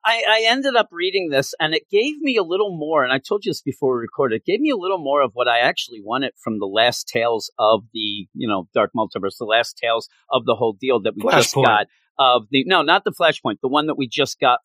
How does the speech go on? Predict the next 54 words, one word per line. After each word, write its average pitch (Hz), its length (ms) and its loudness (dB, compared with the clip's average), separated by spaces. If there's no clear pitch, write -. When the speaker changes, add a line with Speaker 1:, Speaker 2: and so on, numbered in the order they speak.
Speaker 1:
for 131 320 2
the 123 300 -6
Death 147 240 0
Metal, 95 320 -4
the 107 100 -8
one, 110 280 -2
you 110 80 -4
know, 107 180 2
"Hey, 175 280 4
Aquaman, 147 680 2
you 131 180 -8
know, 123 420 -2
I'm 139 180 2
there 135 160 -2
with 127 180 -4
my 120 240 0
lousy - 380 4
Speaker 2:
Oh, - 20 2
the 165 160 2
last 147 80 6
Speaker 1:
tail." 123 80 6
Speaker 2:
stories 175 260 2
of 170 60 -4
the 151 60 0
D 160 100 2
C 160 40 4
Speaker 1:
Yeah, 139 100 6
last 131 60 -2
Speaker 2:
universe. 131 200 4
Speaker 1:
stories 127 340 2
of 120 120 -6
the - 120 -20
D 120 120 -8
C 131 100 -2
Speaker 2:
The - 60 -4
tie-in 165 180 4
to 147 60 8
Speaker 1:
universe. 131 260 4
Speaker 2:
Death 143 220 2
Metal, 113 200 0
yeah, 120 140 0
yeah. 110 220 -4
Speaker 1:
Um, 147 300 0
that 165 280 2
was 190 260 -2
basically, 147 600 0
okay, 147 380 2
the 120 100 -6
world's 156 340 0
gonna 151 240 0
end 139 240 -2
the 127 60 -2
next 120 400 -4
day. 123 540 4